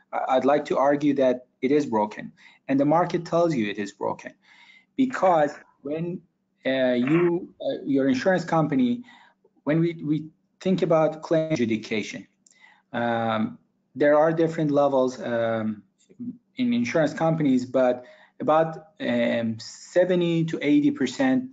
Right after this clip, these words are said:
around that are adjudicated automatically. A large portion of that,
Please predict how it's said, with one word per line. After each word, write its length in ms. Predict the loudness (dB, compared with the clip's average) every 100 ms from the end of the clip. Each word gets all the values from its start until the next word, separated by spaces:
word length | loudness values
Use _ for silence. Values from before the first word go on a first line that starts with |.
| -8
around 420 | -2 0 2 0
that 340 | 0 0 -2 -6 -20 _ -2
are 480 | 2 2 2 0 -6 _
adjudicated 680 | -4 0 0 0 -2 -2 -2
automatically. 840 | -2 -2 -2 -2 -4 -6 -14 -20 _ _ _ -4
A 100 | -2
large 480 | 0 2 4 4 2
portion 560 | -2 0 0 0 0
of 160 | 0 0
that, 360 | -2 -2 -4